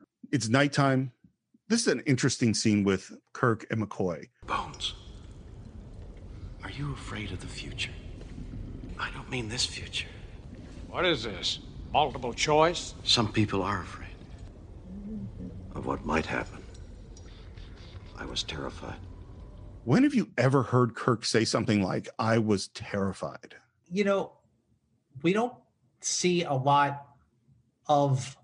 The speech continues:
Speaker 4: vulnerability. I mean, we did periodically in the original series where, let's say in The Naked Time, when he gets uh,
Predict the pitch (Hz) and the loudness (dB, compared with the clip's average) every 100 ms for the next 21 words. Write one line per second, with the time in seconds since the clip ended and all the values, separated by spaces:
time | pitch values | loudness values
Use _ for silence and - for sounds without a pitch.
0 | _ 120 107 160 170 170 139 135 151 156 | _ -8 2 4 6 6 4 4 4 6
1 | 131 104 - _ _ _ _ _ _ _ | 4 0 -6 _ _ _ _ _ _ _
2 | _ _ _ _ _ _ - 147 156 139 | _ _ _ _ _ _ -2 0 2 4
3 | 139 143 190 202 196 - _ _ _ _ | 4 6 6 6 2 -4 _ _ _ _
4 | _ - 185 170 151 143 135 143 139 131 | _ 0 4 6 8 6 4 4 4 4
5 | 127 123 139 135 135 135 131 120 117 - | 2 -2 2 6 6 6 2 0 -2 2
6 | 123 117 113 - - 120 113 110 110 - | 2 2 -2 -4 2 2 4 2 -2 -8
7 | _ _ _ _ _ - 151 139 160 131 | _ _ _ _ _ -2 0 4 4 6
8 | 127 123 127 135 143 135 - 139 135 131 | 4 4 6 6 6 2 2 4 6 6
9 | 120 123 117 113 127 - - - _ _ | 4 0 -2 2 2 2 -4 -8 _ _
10 | _ _ _ - 131 120 110 | _ _ _ 0 2 4 2